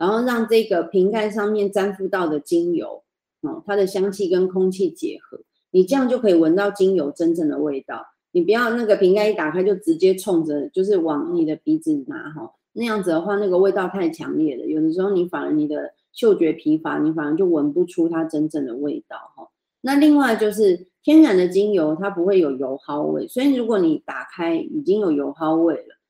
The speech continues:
或是一些刺鼻的化学气味，那就表示这个油的品质已经不好了，或者是有可能它是掺了香精哈，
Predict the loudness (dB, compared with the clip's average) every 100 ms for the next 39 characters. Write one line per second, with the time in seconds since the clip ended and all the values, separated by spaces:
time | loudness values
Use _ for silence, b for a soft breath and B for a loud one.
0 | _ -4 -4 -2 -2 -2 0 -2 -4 -4
1 | -4 -2 -2 0 -2 -2 -4 -2 -4 -4
2 | -2 0 -2 -4 -2 -2 -2 -4 -6 2
3 | 2 2 -4 _ -2 2 2 2 -2 -2
4 | -2 -2 0 2 0 4 2 2 -8 -18
5 | -20 -20 _ _ _ 0 2 2 2 4
6 | 4 0 2 6 6 4 2 2 0 0
7 | 0 0 0 0 0 0 -2 -2 -4 -4
8 | -2 -2 -2 -6 -8